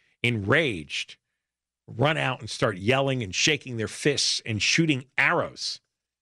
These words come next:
at the helicopter as they go by. And we don't know the name of their tribe. We don't know their language. We don't know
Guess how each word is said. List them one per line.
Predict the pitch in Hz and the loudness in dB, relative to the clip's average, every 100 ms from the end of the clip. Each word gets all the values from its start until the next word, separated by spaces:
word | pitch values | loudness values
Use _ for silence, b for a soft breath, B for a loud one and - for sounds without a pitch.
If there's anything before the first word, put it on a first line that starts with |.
| _ - | _ -4
at | 139 - | -2 -2
the | 98 | -2
helicopter | 156 151 - 95 - | 0 0 0 -2 -2
as | 90 95 | -8 -4
they | |
go | 85 95 | -2 0
by. | 82 208 147 - _ _ _ _ _ _ _ - | 2 0 0 -14 _ _ _ _ _ _ _ -4
And | 123 | 2
we | 160 | 4
don't | 202 | 4
know | 180 151 | 2 2
the | 120 | 2
name | 117 143 | 2 2
of | 127 | 2
their | 107 | 0
tribe. | - - 90 95 107 | 0 -2 0 0 2
We | 110 | 2
don't | 131 | 2
know | 127 | 0
their | 107 95 | -2 -6
language. | 90 107 107 107 110 90 - | -2 -2 0 2 0 -2 -4
We | 117 | 0
don't | 160 196 | 2 2
know | 147 | 0